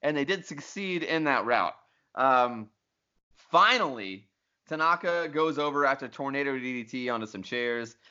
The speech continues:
I did end up giving the match two stars because it wasn't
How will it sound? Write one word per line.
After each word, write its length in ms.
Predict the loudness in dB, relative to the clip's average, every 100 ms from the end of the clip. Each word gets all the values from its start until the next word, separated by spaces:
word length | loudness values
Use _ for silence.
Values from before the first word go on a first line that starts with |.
| _ -4
I 100 | -2
did 260 | 0 2 2
end 120 | 2
up 100 | 0
giving 160 | -2 0
the 80 |
match 240 | 0 0 -2
two 160 | -10
stars 560 | -4 2 4 4 2 -4
because 280 | -8 -4 -4
it 80 | 2
wasn't 420 | 2 2 -2